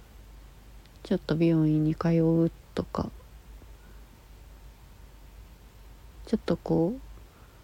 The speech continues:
これからどう仕事とね、向き合っていくのか、生活をどうしていくのかとか、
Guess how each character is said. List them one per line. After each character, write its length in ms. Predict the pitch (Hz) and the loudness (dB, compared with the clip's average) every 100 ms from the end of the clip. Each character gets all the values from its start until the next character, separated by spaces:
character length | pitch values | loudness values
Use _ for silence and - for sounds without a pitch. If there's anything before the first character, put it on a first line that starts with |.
| - - - - - - | -20 -20 -20 -20 -20 0
こ 120 | 202 | 4
れ 100 | 190 | 4
か 160 | - | 4
ら 140 | 180 175 | 2 4
ど 380 | 185 185 165 180 | 6 8 6 2
う 60 | - - - - - - - - - | -4 -18 -20 -20 -20 -20 -20 -20 -18
仕 160 | - 196 | -4 0
事 300 | 170 - 170 | 0 0 -2
と 160 | - | 0
ね、 260 | 175 214 285 - | 4 6 4 2
向 120 | 214 185 | 0 0
き 160 | - 165 | 0 -2
合 40 | |
っ 40 | |
て 220 | - - - | -2 -4 -6
い 80 | |
く 180 | - 190 | -4 -4
の 140 | 180 185 | -2 -4
か、 160 | - - | -6 -4
生 240 | - 190 | 2 4
活 320 | 175 165 - | 2 -4 -2
を 100 | 170 | 0
ど 160 | 165 170 | 2 0
う 60 | |
し 80 | 165 | 0
て 180 | - 180 | -2 -4
い 60 | 175 | -2
く 180 | 185 | -2
の 140 | 180 175 | -4 -4
か 220 | - 196 | -6 -8
と 120 | - | -8
か、 200 | - - | -10 -14